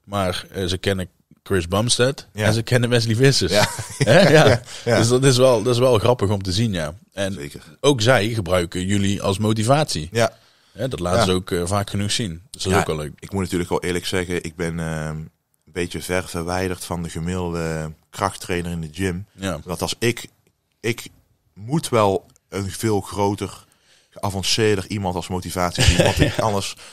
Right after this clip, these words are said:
Speaker 2: ja, want als ik eerlijk ben, ehm, ik kan k-, naar Chris kijken meer als motivatie op het gebied van business en social
Speaker 1: Ja.
Speaker 2: media, maar niet echt meer als fysiek. Want ja, natuurlijk, hij heeft bepaalde dingen heeft hij wat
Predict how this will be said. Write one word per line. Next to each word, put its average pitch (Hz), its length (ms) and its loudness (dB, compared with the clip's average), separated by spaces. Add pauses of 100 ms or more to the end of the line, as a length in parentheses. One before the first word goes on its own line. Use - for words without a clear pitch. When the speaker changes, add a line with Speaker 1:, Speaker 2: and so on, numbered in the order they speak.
(140)
Speaker 2:
ja, 101 80 -2
want 101 120 2
als 101 100 -2
ik 101 80 -10
eerlijk 107 260 0
ben, 101 320 -4 (880)
ehm, 90 720 -6
ik - 120 -10
kan 107 200 0
k-, - 140 -10
naar 107 220 0
Chris 123 260 0
kijken 104 360 0
meer 104 160 0
als 98 140 -4
motivatie 98 640 -2
op 87 60 -6
het - 100 -14
gebied 92 300 -6
van 90 280 -6
business 98 480 -2
en 90 60 -6
social 98 320 -2
Speaker 1:
Ja. 101 100 0
Speaker 2:
media, 104 200 0
maar 95 160 -2
niet 113 300 -6 (300)
echt 156 260 -4
meer 110 220 -2
als 104 280 -2
fysiek. 117 420 -4
Want 87 320 -4 (520)
ja, 107 200 2
natuurlijk, 104 320 -2
hij 101 100 2
heeft - 220 -4 (180)
bepaalde 120 500 2
dingen 110 220 0
heeft 123 240 0
hij 104 80 -4
wat 98 100 2